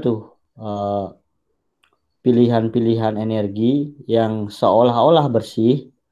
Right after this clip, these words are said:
tapi sebenarnya dia juga merampas kehidupan masyarakat. Seperti yang ditolak oleh warga di Solok ya, di Sumatera bagian, eh, barat.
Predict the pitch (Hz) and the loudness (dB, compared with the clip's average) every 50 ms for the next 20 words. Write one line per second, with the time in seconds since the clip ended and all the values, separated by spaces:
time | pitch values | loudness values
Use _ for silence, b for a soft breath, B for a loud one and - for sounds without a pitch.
0 | _ _ _ _ _ _ _ - - - - 147 151 151 - 127 123 117 113 110 | _ _ _ _ _ _ _ -12 -12 -6 -4 -4 -4 -2 0 0 0 0 0 0
1 | 107 101 107 120 139 151 139 120 117 120 127 123 113 113 107 104 117 123 127 139 | -2 -2 0 0 0 0 2 2 4 4 2 2 0 -4 -2 0 2 2 2 2
2 | - - _ _ _ _ _ _ _ _ _ _ _ _ _ _ _ _ _ _ | 0 -2 _ _ _ _ _ _ _ _ _ _ _ _ _ _ _ _ _ _
3 | _ - 107 107 110 113 127 143 143 143 131 120 110 - - - 120 110 110 101 | _ -8 -4 -2 0 0 0 2 2 2 2 2 0 -2 -4 -4 -2 -2 0 0
4 | 110 104 - 107 104 104 101 92 101 98 101 110 113 - - 98 92 90 85 - | -2 -2 0 -2 -2 -2 -4 -4 -4 -4 -2 -4 -2 -2 0 0 0 0 -2 -6
5 | _ _ _ _ _ _ _ _ _ _ _ _ _ _ _ _ _ _ _ _ | _ _ _ _ _ _ _ _ _ _ _ _ _ _ _ _ _ _ _ _
6 | _ _ _ _ _ 110 101 92 - - 123 127 131 131 120 - - _ _ _ | _ _ _ _ _ -12 -12 -8 -2 2 2 2 2 2 -2 -6 -8 _ _ _
7 | _ _ _ - 110 113 113 107 104 107 104 - 107 107 113 123 120 - 95 101 | _ _ _ -4 -2 -2 0 0 -2 -2 0 2 4 4 4 2 0 -2 -2 -2
8 | 104 107 110 117 123 110 90 95 104 101 101 107 107 117 117 110 104 95 - - | 0 0 0 0 0 -2 -2 -2 -2 -2 -2 -2 -2 -2 -2 -2 -4 -6 -2 0
9 | 120 123 123 120 113 104 - - - - 92 90 104 113 110 95 95 92 92 - | 2 4 4 4 2 0 -2 -8 -12 -12 -12 -10 -12 -12 -12 -10 -12 -12 -10 -8
10 | 107 101 104 98 95 - - 107 107 104 104 101 95 95 98 98 92 92 90 90 | -8 -6 -4 -6 -6 -4 -4 -2 -2 -2 -2 -4 -4 -4 -4 -4 -4 -6 -8 -12
11 | 98 110 - _ _ _ _ _ _ _ _ _ _ _ _ - 98 98 95 92 | -14 -18 -20 _ _ _ _ _ _ _ _ _ _ _ _ -10 -8 -6 -6 -4
12 | 92 95 92 92 98 101 107 120 - - | -2 -2 0 2 2 2 2 2 0 -2